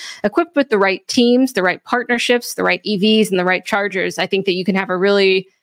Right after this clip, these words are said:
delicious mix there and a lot of successful potential.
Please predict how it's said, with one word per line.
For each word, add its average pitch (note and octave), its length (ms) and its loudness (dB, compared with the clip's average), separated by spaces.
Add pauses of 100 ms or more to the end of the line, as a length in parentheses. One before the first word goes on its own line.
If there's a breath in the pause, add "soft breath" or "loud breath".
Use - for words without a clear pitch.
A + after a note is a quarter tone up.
(160)
delicious A#3+ 640 0
mix D#4 300 0
there - 340 -2
and F3+ 360 -4
a F#3 80 0
lot F#3 260 0
of F3+ 100 -4
successful - 1000 -4
potential. - 560 -4